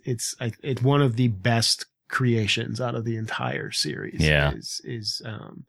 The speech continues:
Speaker 1: and I think a lot of care went into both on probably Lucas's side developing the character, but I think in Frank Oz's development of that character and performance, obviously.
Speaker 2: Mm-hmm. I think the movement of the X-Wing out of the swamp is the biggest demonstration of force power we've seen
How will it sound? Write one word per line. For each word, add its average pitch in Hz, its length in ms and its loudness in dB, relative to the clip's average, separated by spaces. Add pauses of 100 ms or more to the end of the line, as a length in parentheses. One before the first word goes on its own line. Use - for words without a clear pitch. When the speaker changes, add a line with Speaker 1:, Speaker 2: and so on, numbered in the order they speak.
(440)
Speaker 1:
and 123 280 2
I 151 120 2
think 139 200 4
a 131 40 6
lot 117 280 6
of 107 200 0
care 104 580 -2
went 113 300 0
into 110 360 0
both 120 300 2
on 107 300 0 (100)
probably 170 240 6
Lucas's 120 480 2
side 98 260 -4
developing 107 460 -2
the 98 60 -8
character, 104 500 -6 (380)
but 117 240 -2 (160)
I 123 80 -2
think 117 400 0
in 117 180 -2
Frank 113 320 -4
Oz's 107 500 -6
development 98 640 -4
of 123 100 -12
that - 180 -8
character - 400 -8
and - 120 -6
performance, 113 560 -8
obviously. - 460 -4
Speaker 2:
Mm-hmm. 82 160 6 (500)
I 98 120 2
think - 320 4
the 90 320 8
movement 92 480 6
of 78 160 2
the 76 120 6
X-Wing 82 380 2
out 73 120 4
of 73 60 4
the 71 60 2
swamp 78 380 4
is 69 140 2
the 78 140 6
biggest 82 600 2
demonstration 80 640 4
of 71 100 2
force 78 260 4
power 78 280 4
we've 73 180 2
seen 76 580 4